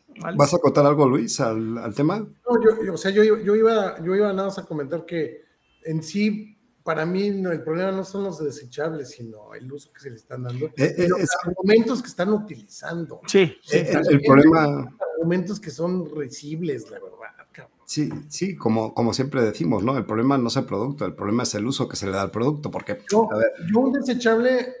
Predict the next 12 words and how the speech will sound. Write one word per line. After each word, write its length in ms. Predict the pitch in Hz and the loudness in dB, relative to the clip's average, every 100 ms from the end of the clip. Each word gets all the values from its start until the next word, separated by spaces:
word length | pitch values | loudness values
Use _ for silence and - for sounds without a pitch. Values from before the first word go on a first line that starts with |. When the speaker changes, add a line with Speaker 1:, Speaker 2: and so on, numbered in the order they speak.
| _ _ _ _ _ | _ _ _ _ _
Speaker 3:
a 100 | 180 | -4
mí 160 | 190 247 | 0 2
me 160 | 269 | 2
gusta 320 | 240 233 233 262 | 0 -2 -4 -6
el 80 | |
desechable 840 | 208 190 165 160 180 190 208 226 226 | -4 -4 -6 -6 -2 0 2 0 -2
para 800 | 170 151 151 151 151 147 147 147 | -4 -2 -2 -2 -2 -4 -4 -4
un, 320 | 165 185 185 | -4 -4 -4
como 280 | 160 147 147 | -6 -8 -4
dices 380 | 156 170 190 - | -4 -6 -10 -10
tú, 120 | 180 | -8
un, 300 | 180 180 175 | -6 -4 -6